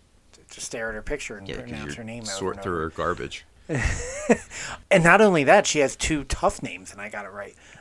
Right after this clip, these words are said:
Speaker 1: But
Speaker 2: Yvonne's not a tough name, but,
Speaker 1: For
Speaker 2: uh,
Speaker 1: me, it
Speaker 2: you
Speaker 1: is.
Speaker 2: know,
Speaker 1: <laughs>
Speaker 2: the boy can't read. I get it. It's all right. <laughs>
Speaker 1: It looks good. Like I said, the premise looks,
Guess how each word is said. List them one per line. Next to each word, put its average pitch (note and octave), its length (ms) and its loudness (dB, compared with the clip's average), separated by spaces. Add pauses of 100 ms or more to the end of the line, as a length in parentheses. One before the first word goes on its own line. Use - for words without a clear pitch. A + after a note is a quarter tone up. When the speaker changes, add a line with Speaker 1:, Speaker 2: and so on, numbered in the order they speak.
(140)
Speaker 1:
But B2+ 300 4
Speaker 2:
Yvonne's B2+ 460 2
not E2 220 -2
a - 40 -14
tough - 340 -10
name, D#2+ 280 -10 (560)
but, G#2+ 420 0
Speaker 1:
For - 140 -6
Speaker 2:
uh, G#2+ 40 8
Speaker 1:
me, D3+ 180 -2
it B2 60 0
Speaker 2:
you A#2 60 4
Speaker 1:
is. A#2 40 2
Speaker 2:
know, F#2 300 2 (720)
Speaker 1:
<laughs> - 0 -
Speaker 2:
the A#2 220 0
boy A#2+ 260 6
can't F#2+ 260 6
read. E2+ 240 2
I E2 80 4
get F#2 260 4
it. D2 140 -8
It's - 140 -4
all G#2+ 140 4
right. - 380 -6
<laughs> - 640 -20
Speaker 1:
It G#3 200 4
looks A3+ 300 6
good. A#3+ 440 8 (140)
Like E3 200 0
I E3 40 2
said, D#3 180 2
the - 80 -2
premise F3+ 440 0
looks, - 340 -2